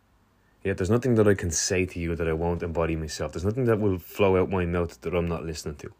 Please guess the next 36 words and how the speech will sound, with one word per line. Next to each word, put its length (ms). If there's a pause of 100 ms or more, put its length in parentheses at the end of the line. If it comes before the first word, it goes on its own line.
(1900)
Right? 180
And 80
again, 220
I'm 80
not 160
perfect. 420
I'm 160
just 240 (240)
getting 200
you 80
to 100
think, 480 (960)
"Okay, 320 (1080)
okay, 240
Johnny, 300
gotcha. 260 (340)
Right, 100
so 80
the 120
only 120
thing 100
I 40
love 160
about 140
my 60
job 260
is 100
payday. 460 (540)
Now 200
what?" 280 (640)
Well, 240 (440)
you 120
tell 220
me 140
now 160
what. 220